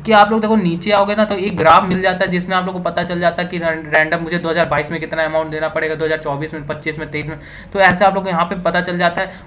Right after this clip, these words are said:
अगर इस graph से नहीं पता चलता तो यहाँ पे एक आप लोग को चार्ट मिल जाता है, आसानी से यहाँ पे आप लोग chart के माध्यम से चीज़ें समझना बहुत ही आसान हो जाता है। जैसे मेरे को पता करना है कि दो हज़ार बाईस में मेरा total,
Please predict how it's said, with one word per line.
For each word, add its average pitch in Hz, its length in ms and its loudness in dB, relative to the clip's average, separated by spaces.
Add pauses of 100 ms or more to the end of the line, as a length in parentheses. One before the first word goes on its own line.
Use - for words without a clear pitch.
अगर 220 180 2
इस 220 340 0
graph 175 360 4
से 202 60 -4
नहीं 190 120 -2
पता 185 200 -2
चलता 185 240 0
तो 202 80 -6
यहाँ 175 160 0
पे 190 80 -4
एक 185 80 0
आप 170 160 2
लोग 185 120 -4
को - 20 -4
चार्ट 165 380 0
मिल 151 120 -4
जाता 160 240 0
है, 185 160 -4
आसानी 160 440 -2
से 175 100 -4
यहाँ 151 180 -4
पे 156 100 -2
आप 160 140 -2
लोग 165 120 -10
chart 151 260 -4
के 156 100 -8
माध्यम 147 340 -2
से - 360 -10 (540)
चीज़ें 185 220 0
समझना 170 720 0 (100)
बहुत 170 260 6
ही 190 80 -2
आसान 160 320 2
हो 139 80 0
जाता 143 180 0
है। 156 60 0
जैसे 175 220 -2
मेरे 202 160 0
को 202 100 -2
पता 180 240 -2
करना 180 200 0
है 185 60 -4
कि 202 80 -4
दो 180 140 0
हज़ार 180 200 0
बाईस 160 280 0
में 175 80 -2
मेरा 170 160 0
total, 175 380 -2